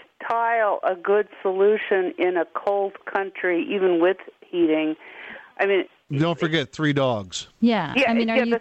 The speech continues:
Speaker 1: three dogs is the reason for the tile. <laughs>
Speaker 2: Yeah. Um, it is a good solution when you have dogs because it's, you know, it's indestructible. I mean, you can always clean the stuff.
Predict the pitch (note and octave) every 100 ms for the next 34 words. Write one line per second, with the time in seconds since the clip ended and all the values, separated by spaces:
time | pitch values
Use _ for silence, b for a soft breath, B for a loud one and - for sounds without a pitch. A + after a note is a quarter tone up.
0 | - D#4+ C#4 C#4+ C#4 B3 A3+ G#3+ G3 G#3+
1 | D4+ D#4 F#3+ F3+ C#3 - F3+ C#3+ - -
2 | - C4 C3+ G#2+ - B B B B B
3 | D#3+ D#3 D#3+ - E3+ A#3+ C4+ A3 G3 -
4 | E3 D#3 D#3 - A2+ A2+ B2+ C3 C3 C3
5 | C3 B2+ A2+ C3 B2 A#2 G#2+ - - A#2+
6 | - C3 B2 A2 - B2+ A2+ - C3+ A#2+
7 | A#2 C3 - D#3 B2 - C#3 B2+ - F2+
8 | - A2 A2+ A2+ A#2 C3+ C3+ D3 D3 C#3
9 | B2 - C3 B2 A#2+ G2+ - D2+ - -